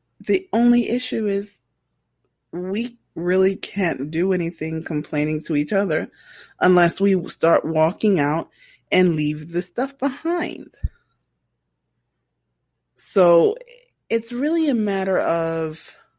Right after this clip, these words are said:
knowing, knowing what you're willing and not willing to take as a consumer, seriously. Um, because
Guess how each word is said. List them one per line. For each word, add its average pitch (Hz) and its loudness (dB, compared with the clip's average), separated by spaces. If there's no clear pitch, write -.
knowing, 233 -2
knowing 208 -2
what - -6
you're 180 -4
willing 170 -8
and 156 -2
not 151 -2
willing 147 -2
to - -14
take - -8
as 143 0
a 139 2
consumer, 143 -4
seriously. - -2
Um, 160 0
because 160 2